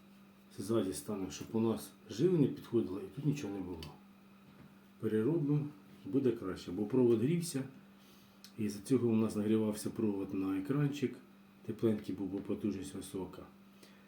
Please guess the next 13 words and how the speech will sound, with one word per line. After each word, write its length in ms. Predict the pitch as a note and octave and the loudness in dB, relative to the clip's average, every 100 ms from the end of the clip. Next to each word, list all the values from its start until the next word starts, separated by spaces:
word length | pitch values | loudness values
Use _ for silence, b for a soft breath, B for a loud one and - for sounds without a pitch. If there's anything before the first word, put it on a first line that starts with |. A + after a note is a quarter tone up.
| B - | B -14
А 100 | A2+ | -10
зараз 220 | A2 C3 | -4 -4
перекрутимо, 680 | - C3+ B2+ B2+ D3 D3+ A2 | 2 6 6 6 2 4 2
зробимо 360 | G2 A2 A2 G#2+ | 2 0 2 0
збірку 540 | - A2+ A#2 - G#2 G2 | 0 2 2 2 -6 -4
так, 140 | G#2+ | -4
як 140 | A2 A2 | -4 -2
вона 140 | G#2+ | 0
повинна 460 | G#2 G#2+ A#2 B2+ G2+ | 0 2 4 4 2
буде. 320 | F2 F2+ E2+ E2 - - - - - - - - B B B B B B B - | -2 -8 -10 -14 -20 -20 -20 -20 -20 -20 -20 -20 B B B B B B B -8
І 60 | A#2 | -2
будемо 260 | C3+ C#3 B2 | 6 6 6
тестувати. 680 | A#2+ - C3 C3 B2+ D#2+ | 2 4 6 6 2 -2